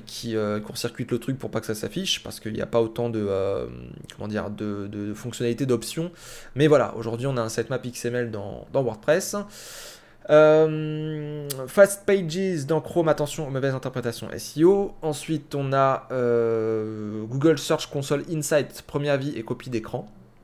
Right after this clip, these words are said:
Ensuite, on a, euh, Google qui lance les cartes personnelles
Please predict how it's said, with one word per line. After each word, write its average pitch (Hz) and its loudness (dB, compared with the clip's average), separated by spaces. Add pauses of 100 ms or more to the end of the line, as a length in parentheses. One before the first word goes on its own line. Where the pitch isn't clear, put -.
(800)
Ensuite, 165 -4
on 151 -2
a, 156 6
euh, 123 2
Google 151 6
qui - -8
lance 131 -6
les 107 -8
cartes 202 -2
personnelles 147 -2